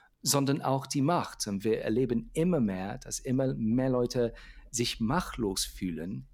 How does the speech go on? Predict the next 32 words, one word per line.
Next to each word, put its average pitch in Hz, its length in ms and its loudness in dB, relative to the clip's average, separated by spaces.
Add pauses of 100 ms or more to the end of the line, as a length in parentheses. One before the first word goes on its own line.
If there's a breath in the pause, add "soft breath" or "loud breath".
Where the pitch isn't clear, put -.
Es - 180 -4
ist 185 320 2
jetzt 123 240 0
einfach 120 340 -2
so, 113 460 0
es - 240 -6
g-, - 200 -16
alternativlos, 123 1000 0
man 98 120 -8
kann 113 200 -6
ja 104 80 -6
nichts 101 240 -6
machen. 123 420 -4 (540 loud breath)
Und 127 160 4
man 131 240 4
will 156 220 2
auch 123 300 -2 (180)
eben 120 280 2
diese 127 280 2
Macht 131 540 0 (140)
zurück. - 460 -4 (440 loud breath)
Und, 113 360 2
äh, 110 300 0
diese 123 260 2
Rückgabe 143 380 2
der 113 100 2
Macht, 143 500 0
das 123 220 -2
hat - 260 -8
damals 120 480 2
die, 113 480 -4
ähm, 101 680 -4